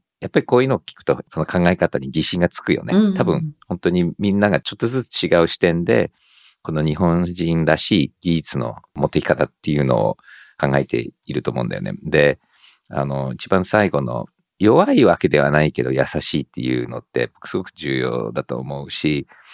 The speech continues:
Speaker 1: で、茶道でも、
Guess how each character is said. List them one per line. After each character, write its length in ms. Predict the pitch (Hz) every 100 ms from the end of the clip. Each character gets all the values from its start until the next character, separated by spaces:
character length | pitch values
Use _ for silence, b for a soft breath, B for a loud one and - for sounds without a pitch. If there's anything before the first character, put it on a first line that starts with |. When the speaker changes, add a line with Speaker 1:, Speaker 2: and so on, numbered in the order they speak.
| B B -
Speaker 1:
で、 320 | 80 78 - _ _ _ _ _ _ _ _ -
茶 160 | -
道 200 | 175 104
で 100 | 64
も、 260 | 78 76